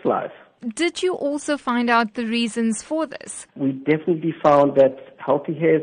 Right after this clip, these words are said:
Speaker 1: is something that's really important in terms of a woman's self-confidence as well as their self-esteem.
Speaker 2: And talk to us about the concern about hair loss among women.
Speaker 1: Sixty percent of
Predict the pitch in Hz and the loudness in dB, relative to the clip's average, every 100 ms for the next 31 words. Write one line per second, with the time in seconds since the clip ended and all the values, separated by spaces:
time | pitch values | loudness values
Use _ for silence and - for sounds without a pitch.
0 | - - - 151 151 165 147 135 - 135 | -2 -8 0 0 2 0 2 2 0 -6
1 | 135 165 156 156 - 151 143 123 120 - | 2 2 4 0 0 -2 -2 -4 -6 -8
2 | - 135 - 147 143 135 127 123 139 147 | -2 -2 2 2 2 2 2 4 4 4
3 | 135 - 127 127 - 135 135 - 139 165 | 2 4 4 4 0 0 0 -2 0 0
4 | 208 - - 123 127 123 123 120 117 113 | -2 -8 -2 -2 0 2 2 0 -6 0
5 | 127 120 120 - - 90 143 101 95 - | 2 2 0 -12 -8 -4 -2 -4 -6 -12
6 | _ _ - 339 349 - - 427 539 - | _ _ -4 -4 -4 -12 -10 -4 -4 -2
7 | 381 226 233 - 202 214 208 214 - 220 | -2 -2 -4 -6 -4 0 2 0 -6 -6
8 | 226 220 208 240 233 269 247 226 214 214 | -4 -4 -4 -4 0 0 0 0 0 -2
9 | - - 254 226 202 208 - - 220 214 | -4 -4 -2 2 0 -2 -8 -4 0 0
10 | 214 208 208 214 165 214 _ - 196 - | 0 0 0 0 -4 -8 _ -2 -2 -2
11 | 185 170 - 160 131 117 - - _ 127 | -4 -4 2 4 4 2 -6 -20 _ 0
12 | 117 | 0